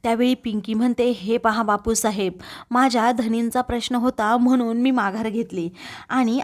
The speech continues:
आताही तुम्ही माझ्यासमोर हातच जोडले आहेत. पंचायतीसमोर जो काही मी निर्णय दिला आहे,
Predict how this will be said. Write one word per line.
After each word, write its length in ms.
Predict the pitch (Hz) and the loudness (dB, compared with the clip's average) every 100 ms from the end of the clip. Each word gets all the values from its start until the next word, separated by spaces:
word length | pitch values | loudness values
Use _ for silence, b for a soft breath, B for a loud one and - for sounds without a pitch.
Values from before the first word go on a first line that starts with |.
| - | 0
आताही 420 | 226 - 240 247 | -2 0 -2 -2
तुम्ही 260 | 269 254 254 | 0 2 2
माझ्यासमोर 600 | 226 202 220 254 240 247 | 2 -2 -2 0 0 -2
हातच 460 | 240 208 240 208 240 | -4 -4 -4 -2 -2
जोडले 280 | 233 208 | 0 0
आहेत. 280 | 202 180 185 180 B B B | 0 0 -4 -4 B B B
पंचायतीसमोर 840 | 247 233 233 247 247 254 262 226 226 | -2 0 2 0 0 -2 0 2 2
जो 200 | 240 214 | 2 0
काही 260 | 214 233 247 | 0 0 2
मी 140 | 262 | 2
निर्णय 480 | 254 240 240 247 247 | 2 2 0 0 0
दिला 260 | 240 220 | 0 0
आहे, 340 | 202 226 226 | 0 0 -4